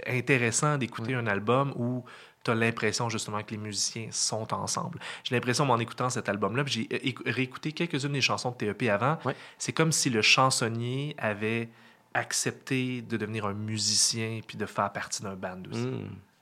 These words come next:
Speaker 1: Est-ce
Speaker 2: C'est,
Speaker 1: que c'est ça
Speaker 2: c'est
Speaker 1: un peu ?
Speaker 2: exactement ça. Pour la première fois, je me suis,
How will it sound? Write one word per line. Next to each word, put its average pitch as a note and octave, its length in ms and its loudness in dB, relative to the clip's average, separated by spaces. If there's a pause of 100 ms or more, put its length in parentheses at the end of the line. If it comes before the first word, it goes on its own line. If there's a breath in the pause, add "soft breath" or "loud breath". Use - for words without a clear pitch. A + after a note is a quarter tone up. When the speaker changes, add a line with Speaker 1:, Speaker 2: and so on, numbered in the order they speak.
(140)
Speaker 1:
Est-ce B2 80 -8
Speaker 2:
C'est, - 60 0
Speaker 1:
que - 80 -2
c'est A#2+ 140 2
ça A#2 140 2
Speaker 2:
c'est B2+ 60 6
Speaker 1:
un - 40 -6
peu ? - 100 2
Speaker 2:
exactement A2+ 760 4
ça. A#2+ 160 -2 (640 loud breath)
Pour C3 140 8
la A#2+ 100 12
première C3 300 8
fois, D#3+ 100 6
je C3+ 80 0
me B2+ 100 6
suis, A#2 640 0